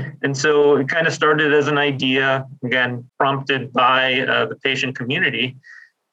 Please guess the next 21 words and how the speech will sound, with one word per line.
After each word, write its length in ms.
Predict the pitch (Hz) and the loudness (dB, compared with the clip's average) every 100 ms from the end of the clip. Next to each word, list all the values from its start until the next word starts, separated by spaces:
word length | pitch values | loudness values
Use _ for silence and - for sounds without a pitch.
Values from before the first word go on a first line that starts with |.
| - | -6
And 300 | 151 160 160 | 0 0 0
we 140 | 151 | 0
reached 320 | 151 165 160 156 | 0 0 0 0
out 200 | 151 151 | 0 0
to 80 | 139 | -4
colleagues 580 | 147 147 147 143 131 | 0 4 4 2 -4
throughout 340 | - 135 135 139 | -4 0 2 0
the 60 | |
country 440 | 139 156 151 139 143 | -4 -2 -4 -2 -2
at 140 | 131 | -2
the 120 | 131 131 | -4 -2
various 400 | 131 131 123 131 | 0 0 0 -2
other, 320 | 127 127 123 | 0 2 2
uh, 220 | 120 117 | 2 0
sarcoma 520 | - 127 - 135 143 | 0 -2 -2 -2 -2
centers 460 | 135 131 127 123 113 | -2 -4 -4 -4 -2
that 180 | 117 113 | -2 -4
specialize 540 | - 123 127 127 120 | -4 -2 2 2 0
in 100 | 117 | -4
Ewing 280 | 117 127 127 | -4 -2 -2
sarcoma 640 | 127 123 - 160 156 120 | -2 -2 0 0 0 -4